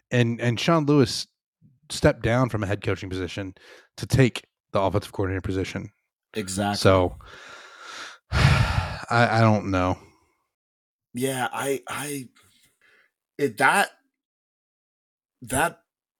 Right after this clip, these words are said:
Speaker 2: boggles my mind, that move to demote Sean Lewis. Um, maybe trouble in paradise.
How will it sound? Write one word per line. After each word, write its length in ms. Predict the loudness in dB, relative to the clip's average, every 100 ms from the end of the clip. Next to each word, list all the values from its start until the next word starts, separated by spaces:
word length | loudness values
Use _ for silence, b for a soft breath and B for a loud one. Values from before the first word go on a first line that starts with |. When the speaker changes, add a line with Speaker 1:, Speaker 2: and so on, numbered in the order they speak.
| -18
Speaker 2:
boggles 720 | -8 -2 0 0 -2 -8 -8
my 180 | -10 -10
mind, 460 | -14 -18 -20 _ _ _ _ _ _ _ _ _ _ _ _ _ _
that 240 | -4 -4 -4
move 440 | -10 -10 -14 -20 _
to 240 | -14 -14 -14
demote 460 | -12 -12 -12 -12 -14
Sean 340 | -12 -12 -14
Lewis. 480 | -16 -18 -18 -20 -20 _ _ _ _ _ _
Um, 380 | -14 -12 -12 -10
maybe 240 | -10 -8
trouble 320 | -8 -8 -8 -10
in 60 |
paradise. 760 | -4 0 0 0 -2 -4 -8 -12